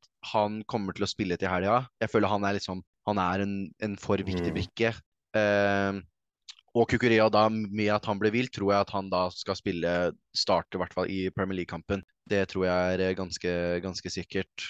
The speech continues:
Speaker 1: Og så spilte City også, og der, eh,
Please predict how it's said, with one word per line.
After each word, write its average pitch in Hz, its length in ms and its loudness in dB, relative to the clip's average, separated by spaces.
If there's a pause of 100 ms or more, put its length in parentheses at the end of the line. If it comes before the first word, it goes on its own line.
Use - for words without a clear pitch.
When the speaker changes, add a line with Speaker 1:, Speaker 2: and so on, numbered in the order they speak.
(140)
Speaker 1:
Og 117 120 2
så 113 320 2
spilte 101 920 0 (400)
City - 320 -2
også, 135 380 2 (340)
og 113 180 2
der, 104 280 4
eh, 113 520 2